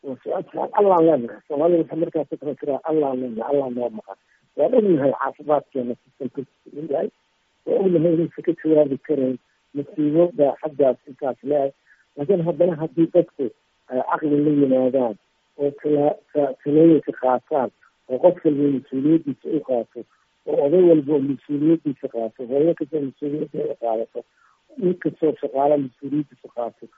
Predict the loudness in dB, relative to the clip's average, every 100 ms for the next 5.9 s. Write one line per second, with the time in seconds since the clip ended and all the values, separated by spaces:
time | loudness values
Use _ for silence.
0 | _ _ _ -6 -2 0 0 0 -2 0
1 | 0 -4 -2 -2 0 -2 -4 -10 -14 -8
2 | -6 2 2 2 -4 -6 -6 -4 -2 -2
3 | -6 -12 -10 -10 -12 -20 _ _ -8 -8
4 | 0 2 2 -2 -4 -4 -2 -2 -4 -10
5 | -8 -8 -6 -6 -8 -14 -16 -14